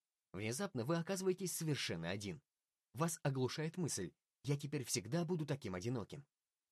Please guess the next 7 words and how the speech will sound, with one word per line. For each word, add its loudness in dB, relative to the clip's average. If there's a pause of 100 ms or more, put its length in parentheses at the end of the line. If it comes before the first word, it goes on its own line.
(100)
Кажется, 0
что 0
больше 0
не 0
будет 2
дружеского 2
общения, 0